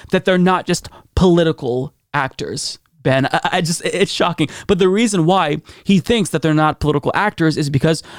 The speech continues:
Alito said so. Um, so they're not gonna ban gay marriage because Alito says, I think, uh, three separate times that this has no impact on other cases of different lines. And you believe that?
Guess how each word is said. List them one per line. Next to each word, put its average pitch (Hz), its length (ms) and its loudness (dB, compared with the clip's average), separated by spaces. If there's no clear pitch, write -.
Alito 185 380 2
said 175 300 -2
so. 80 320 -8
Um, 160 400 0
so 170 480 0
they're 190 140 4
not 247 180 0
gonna 220 220 2
ban 165 440 2
gay 151 220 2
marriage 160 480 0
because 165 360 2
Alito 165 440 0
says, 156 380 0
I 175 140 0
think, 175 380 -2
uh, 160 200 2
three 226 240 0
separate 226 320 0
times 170 440 0
that 160 140 0
this 196 140 0
has 170 160 -2
no 170 180 4
impact 170 420 0
on 165 140 0
other 165 200 0
cases 139 640 0
of 147 220 -2
different 139 440 -2
lines. 87 440 -8
And 180 200 0
you 185 220 0
believe 139 640 0
that? 226 300 0